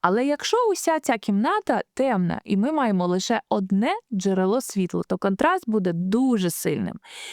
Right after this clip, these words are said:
І щоб його зменшити, тобто висвітлити тіні, нам потрібно мати друге джерело світла,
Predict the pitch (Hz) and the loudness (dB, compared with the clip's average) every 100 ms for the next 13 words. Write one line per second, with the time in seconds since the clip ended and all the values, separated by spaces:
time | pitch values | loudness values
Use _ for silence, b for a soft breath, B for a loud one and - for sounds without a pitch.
0 | B - 247 254 269 254 220 208 220 320 | B -2 0 2 2 2 2 2 0 -2
1 | - - 180 - - 156 - - - 190 | -2 -2 -4 -2 -4 -2 -2 -2 -2 0
2 | 233 226 165 - - 226 - 403 453 440 | 2 0 -2 -4 -6 -6 0 0 0 -6
3 | B B B 285 415 453 403 - 392 359 | B B B 0 0 0 -2 0 0 0
4 | 359 349 349 339 339 196 196 196 240 190 | 0 0 0 -2 -2 -2 0 2 2 2
5 | 170 175 156 156 160 - 175 - - | 0 0 0 -2 -4 -4 -4 -4 -10